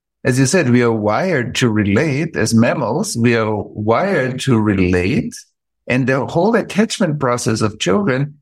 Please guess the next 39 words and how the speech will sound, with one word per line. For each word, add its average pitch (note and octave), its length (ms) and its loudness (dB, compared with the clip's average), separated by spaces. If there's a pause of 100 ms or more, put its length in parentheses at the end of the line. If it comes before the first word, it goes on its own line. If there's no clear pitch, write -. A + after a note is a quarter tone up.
is C3 400 -2 (500)
being F#3 300 4
feeling, A3 680 2
being D3+ 340 4
felt. - 500 -2 (840)
And C#3 180 0
the C#3 80 0
more F3+ 340 -2
parents E3 440 0
can A#2 240 2
feel C3 300 2
their G#2+ 220 2
kids G3 560 0
and A#2+ 160 0
the A#2+ 60 0
more C3 300 4
we A#2 180 2
are A2 160 2
in C3+ 340 0
relation B2 560 2
with G#2 140 2
our G2 260 -2
kids, D3 460 -2
the A#2+ 120 2
more A#2+ 460 2
the A2+ 160 0
attachment B2 680 0 (360)
process B2 460 -2
will A#2 160 2
work C#3+ 300 0
well. D3 220 2
I, C#3 240 2 (320)
I D3 100 2
sometimes E3 440 -2
bring D3 240 2
an C3 120 0
example. C3 500 0
I A2+ 100 2
say, B2 320 -2